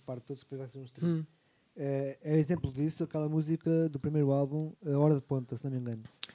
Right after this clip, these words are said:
Speaker 2: Sim,
Speaker 1: Uma música
Speaker 2: eh,
Speaker 1: que acho que toda a gente se identifica. De
Speaker 2: Sim, é, é, é exato, é mesmo da, da, da
Speaker 1: Gosto
Speaker 2: vida
Speaker 1: daquela,
Speaker 2: rotineira e
Speaker 1: go-,
Speaker 2: da
Speaker 1: gosto daquela frase: se, se, como é que é?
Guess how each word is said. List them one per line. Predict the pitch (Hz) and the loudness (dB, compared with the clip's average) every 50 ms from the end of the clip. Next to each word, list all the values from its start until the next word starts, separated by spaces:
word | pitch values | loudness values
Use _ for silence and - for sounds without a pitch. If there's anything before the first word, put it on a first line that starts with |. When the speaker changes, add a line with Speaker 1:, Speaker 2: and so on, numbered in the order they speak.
| _ _ | _ _
Speaker 2:
Sim, | - - 220 233 220 | 4 6 8 8 10
Speaker 1:
Uma | 185 | 8
música | 160 151 151 165 | 8 6 4 2
Speaker 2:
eh, | 165 - | 0 0
Speaker 1:
que | - | 0
acho | 165 160 - | -2 -2 0
que | |
toda | - 165 | -2 -2
a | 165 | -2
gente | 165 170 156 | -2 -4 -2
se | 160 | 0
identifica. | 156 160 156 - - 160 156 - - 127 120 120 117 - _ | 0 0 0 2 2 2 2 2 -2 -8 -10 -12 -14 -18 _
De | 123 120 120 120 123 127 127 123 123 120 120 120 120 120 120 117 117 117 117 117 117 - - - - - - - - _ _ | -20 -18 -14 -8 -6 -6 -4 -4 -4 -6 -6 -8 -8 -8 -8 -8 -10 -10 -12 -12 -12 -12 -12 -12 -14 -16 -18 -20 -20 _ _
Speaker 2:
Sim, | 233 - - 294 302 262 | 2 4 6 8 10 10
é, | 208 196 202 196 202 220 | 10 10 8 8 8 8
é, | 196 | 8
é | 180 170 | 8 10
exato, | 175 175 262 294 - 175 | 8 8 6 6 4 6
é | 170 160 | 6 8
mesmo | 170 180 165 165 170 | 8 8 8 8 8
da, | 175 | 8
da, | 175 175 170 170 165 170 175 | 8 10 10 10 8 8 6
da | 175 180 190 190 | 2 -4 -6 -4
Speaker 1:
Gosto | 220 220 202 190 170 170 | -4 -2 0 2 2 6
Speaker 2:
vida | |
Speaker 1:
daquela, | 147 160 175 175 170 | 8 10 12 12 12
Speaker 2:
rotineira | 156 180 165 170 175 185 180 180 190 214 220 202 | 12 12 10 12 12 12 12 12 12 12 12 12
e | 180 175 | 12 12
Speaker 1:
go-, | 180 | 10
Speaker 2:
da | 160 | 10
Speaker 1:
gosto | 156 156 147 151 | 8 8 8 4
daquela | 151 - 170 165 | 2 0 0 0
frase: | 151 - 165 156 147 135 127 | 0 0 0 0 0 -2 -4
se, | - - 170 170 170 156 | -8 -8 -8 -8 -8 -8
se, | - - 151 143 143 139 | -10 -8 -6 -6 -4 -4
como | 127 131 139 | -6 -8 -8
é | |
que | 131 - | -8 -6
é? | 156 151 | -8 -8